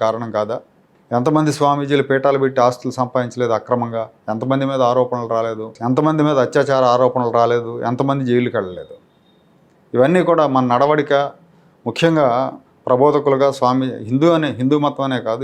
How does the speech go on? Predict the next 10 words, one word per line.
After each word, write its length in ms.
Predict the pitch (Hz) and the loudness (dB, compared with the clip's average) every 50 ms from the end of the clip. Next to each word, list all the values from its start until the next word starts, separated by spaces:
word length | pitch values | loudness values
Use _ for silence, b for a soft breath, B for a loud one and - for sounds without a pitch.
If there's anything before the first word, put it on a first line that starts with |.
| 127 113 | 0 0
ఏ 40 | 123 135 143 | 2 2 2
మతంలోనైనా 600 | 147 139 - 147 147 143 135 131 123 120 117 113 107 | 2 0 0 0 0 0 0 -2 -4 -6 -6 -6 -6
కానీ 160 | 110 113 135 147 - 120 | -6 -8 -8 -10 -8 -6
మత 120 | 113 113 - 123 | -6 -4 -4 -2
పెద్దలుగా 340 | 139 131 117 127 127 120 117 117 | -2 -2 0 0 -2 -2 -2 -4
ఉన్నోళ్ళు, 320 | 113 110 110 110 110 123 131 135 - 110 | -8 -8 -8 -8 -8 -8 -10 -10 -8 -6
మత 140 | 110 107 139 127 | -6 -6 -4 -4
ప్రబోధకులుగా 600 | - 120 120 123 127 123 123 123 117 113 107 110 104 104 | -2 -2 0 2 0 0 0 -4 -6 -6 -6 -6 -8 -8
ఉన్నోళ్ళు 380 | 101 101 98 98 101 117 127 107 92 - - - b b b b b b b b b b _ - | -10 -10 -10 -10 -8 -8 -10 -10 -12 -14 -18 -20 b b b b b b b b b b _ 0
వాళ్ళ 140 | 117 113 | 2 4